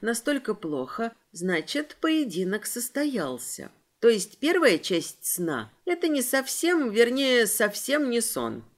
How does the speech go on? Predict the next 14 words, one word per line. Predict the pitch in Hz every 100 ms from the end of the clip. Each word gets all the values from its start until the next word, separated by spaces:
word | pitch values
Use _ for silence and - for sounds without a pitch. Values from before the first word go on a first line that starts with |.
| -
А | 240
дальше? | 175 156 131 127 - 190 240 - _ _ _ _ -
Дальше | 208 269 330 - 320
не | 220 156
знаю. | 139 139 139 139 139 _ -
Снова | - 240 269 277 240
ухожу. | 202 - 160 139 127 127 - _ _ -
Возвращаюсь. | 175 175 180 233 269 - - 156 127 123 - - - _ -
Неудобно. | 233 269 226 165 139 110 123 107 - _ -
Лежать | 220 240 262 254
в | -
капсуле | - 285 269 - 143 131
дьявольски | 139 190 262 311 311 285 - 262
неудобно. | 269 277 214 143 117 120 117 113